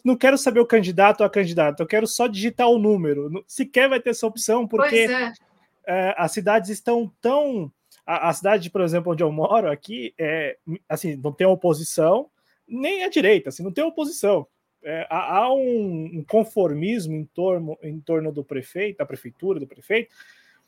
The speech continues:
Speaker 1: que não tem ninguém. E, e aí isso inclui também, é, o deputado do P T que foi eleito aqui pela região,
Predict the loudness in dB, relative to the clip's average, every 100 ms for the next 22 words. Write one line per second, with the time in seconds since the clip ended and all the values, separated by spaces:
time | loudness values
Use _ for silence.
0 | _ _ _ -4 -4 -4 -2 4 6 4
1 | -2 _ _ _ _ _ -10 -8 -2 6
2 | 6 6 2 0 0 -4 -2 0 0 0
3 | -4 _ _ 6 6 8 4 4 -2 -10
4 | _ _ -8 -4 -2 -2 -2 0 0 0
5 | 0 2 2 -2 -6 -4 0 0 -2 -4
6 | -4 0 0 -2 -10 -6 -4 -2 -2 0
7 | 0 -2